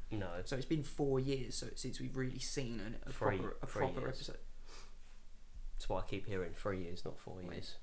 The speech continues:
Speaker 2: twenty-seven. When, when did series three come out? In twenty fourteen?
Speaker 1: Yeah, three
Speaker 2: So
Speaker 1: years.
Speaker 2: three,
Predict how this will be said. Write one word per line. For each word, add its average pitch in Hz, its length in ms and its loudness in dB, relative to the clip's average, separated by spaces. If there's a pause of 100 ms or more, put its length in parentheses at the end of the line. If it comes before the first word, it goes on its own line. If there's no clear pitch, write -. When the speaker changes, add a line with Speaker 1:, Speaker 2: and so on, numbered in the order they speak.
(280)
Speaker 2:
twenty-seven. 143 360 -4 (200)
When, 165 220 2
when 170 120 0
did 170 140 -2 (100)
series 185 380 2
three 165 180 -2
come 143 200 -2
out? 135 100 0
In 139 80 -2
twenty 135 480 0 (640)
fourteen? 143 500 -2 (420)
Speaker 1:
Yeah, 104 80 -2 (160)
three 98 180 -4
Speaker 2:
So 92 100 -2
Speaker 1:
years. - 140 -4
Speaker 2:
three, - 160 -4